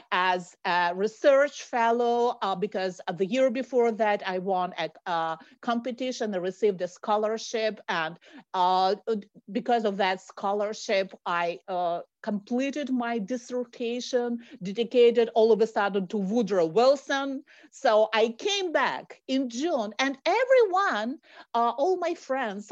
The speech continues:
all my classmates, they were stopping by and saying, "Katya, what are you doing? Are you sure you're going back to the Soviet Union? Are you crazy? Have you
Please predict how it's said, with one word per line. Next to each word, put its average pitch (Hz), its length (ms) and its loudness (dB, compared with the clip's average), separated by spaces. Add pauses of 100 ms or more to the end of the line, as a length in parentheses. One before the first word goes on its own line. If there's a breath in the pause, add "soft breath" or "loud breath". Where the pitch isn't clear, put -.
all 269 360 0
my 262 360 -4
classmates, 233 800 -6
they 262 180 -4
were 262 200 -2
stopping 269 580 -6
by 269 160 -6
and 262 100 -4
saying, 247 220 -6
"Katya, 359 360 -4
what 320 220 -8
are 285 160 -4
you 269 180 -6 (120)
doing? 254 640 -6 (320 soft breath)
Are 285 160 0
you 330 160 -4
sure 302 380 -4
you're 277 320 2
going 262 460 -2
back 262 240 -6
to 302 100 -6
the 247 140 -6
Soviet 247 560 -8
Union? 285 580 -4 (240 loud breath)
Are 311 140 2
you 427 240 6
crazy? 320 840 -2 (320 loud breath)
Have 302 220 0
you 427 120 4